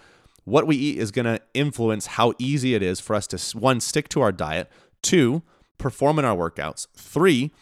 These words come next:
have energy throughout the day, and four, recover from our workouts. There could be even more things that I didn't really consider off the top of my head there, but those are four huge components, okay?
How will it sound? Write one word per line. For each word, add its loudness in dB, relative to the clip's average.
have 0
energy -2
throughout -2
the -12
day, 0
and -4
four, 2
recover 0
from -4
our -2
workouts. -8
There -4
could -4
be 0
even -2
more 0
things -2
that -2
I 0
didn't -4
really -2
consider -2
off 0
the -12
top -2
of -10
my -2
head -2
there, 2
but -4
those 0
are -4
four 0
huge -4
components, -8
okay? -2